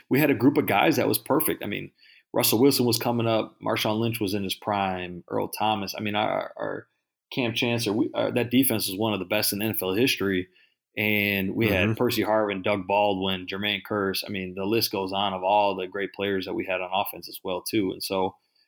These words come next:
Speaker 1: um, you know, it, it was a special year. Guys really believed in and loved each other. And that was really the thing that I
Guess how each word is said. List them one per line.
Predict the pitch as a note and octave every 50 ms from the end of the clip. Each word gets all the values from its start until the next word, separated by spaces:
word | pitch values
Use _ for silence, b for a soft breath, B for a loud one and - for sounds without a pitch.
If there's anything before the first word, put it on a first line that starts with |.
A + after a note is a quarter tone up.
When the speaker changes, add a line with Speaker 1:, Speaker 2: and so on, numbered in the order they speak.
| _ _ _ _ - - -
Speaker 1:
um, | F#2 F#2 F#2 F2+ F2 _ _ _ _ _ -
you | - C3+
know, | C#3+ C3+ C3
it, | C3+ C3
it | - B2+
was | A#2+ A2
a | A2
special | - - - C3+ C#3+ C#3 - D3
year. | B2 A#2+ B2 A#2+ A#2+
Guys | G#2+ F2+ A2+ G#2 G2 A2 A#2 A#2 A2 - - - _ _ _ _ -
really | A2+ A#2 A#2+ A#2 A2+
believed | A2 - A#2 A#2 A2+ A2+
in | A#2+ A#2 A#2
and | G#2+ G2 F#2+
loved | F#2 F#2 G2 G2 G2 A#2
each | A2+ A2+ -
other. | C#3+ C#3+ D3+ D#3+ E3 - b b b b b _ _ _ _ -
And | - A#2 A#2+ A#2+ A2+ A2+ A2 - _ - A2
that | A#2+ B2+ A#2+
was | E3+ D#3 A2
really | G#2+ A2+ A#2+ C3+ C#3 A#2+
the | G2 F#2+
thing | F#2+ - A#2 A#2+ A#2
that | G#2+ G2+ F#2+
I | G2 F#2+ F#2+ F#2+ F#2+ F#2 F2+ F#2 F#2 -